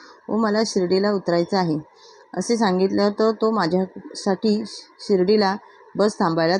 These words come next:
तयार झाला व माझ्याकडून तो पैसेही घेत नव्हता, तरी मी त्याला जबरदस्तीने दिले. अशा प्रकारे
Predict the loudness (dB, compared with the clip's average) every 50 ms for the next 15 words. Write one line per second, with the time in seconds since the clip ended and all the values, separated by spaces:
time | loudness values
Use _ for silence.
0 | 0 0 0 2 2 0 0 0 -2 -2 -2 -4 -6 -8 -12 -18 -16 -8 -2 0
1 | 0 2 2 0 0 0 0 2 0 0 0 0 2 2 0 0 -2 -6 -16 -20
2 | -20 -20 -12 -2 0 2 2 2 2 2 0 2 2 2 0 0 0 -4 -2 -2
3 | -2 -2 0 0 0 2 2 0 0 0 0 0 2 2 0 0 0 2 0 2
4 | 2 0 -2 -2 -4 -4 -4 -2 0 0 -2 -2 -2 -8 _ _ _ -20 -20 _
5 | _ _ _ _ _ _ _ _ -8 -6 -4 -2 -2 -2 0 0 -2 0 0 0
6 | 2 2 0